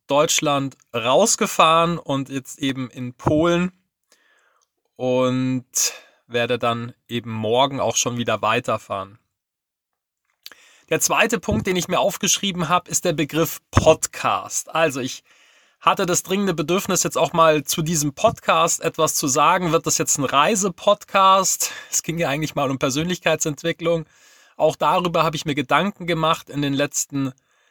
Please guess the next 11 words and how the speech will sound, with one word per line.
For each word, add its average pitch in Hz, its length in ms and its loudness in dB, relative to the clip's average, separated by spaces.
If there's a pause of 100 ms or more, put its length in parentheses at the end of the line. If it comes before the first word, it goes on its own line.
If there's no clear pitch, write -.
(220)
Tagen 175 800 2
und 143 560 -4
Wochen 202 460 0
eigentlich 160 460 -4
auch 160 180 0
schon. 175 380 0 (1200)
Ich - 200 -4
möchte 190 720 2 (880)
schon 214 300 4
wieder 220 220 2
mehr 185 500 2